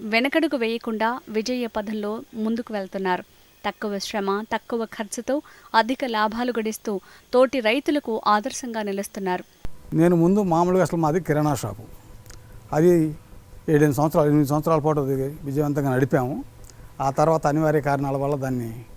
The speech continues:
Speaker 2: మూసేయాల్సి వచ్చింది. తర్వాత ఏం చేయాలనే ఉద్దేశంతో ఉంటే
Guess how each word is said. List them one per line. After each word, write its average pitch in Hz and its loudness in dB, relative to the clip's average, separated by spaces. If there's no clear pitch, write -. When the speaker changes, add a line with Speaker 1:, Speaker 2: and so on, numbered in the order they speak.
Speaker 2:
మూసేయాల్సి 139 2
వచ్చింది. 120 -6
తర్వాత 190 6
ఏం 190 8
చేయాలనే 185 6
ఉద్దేశంతో 160 0
ఉంటే 151 2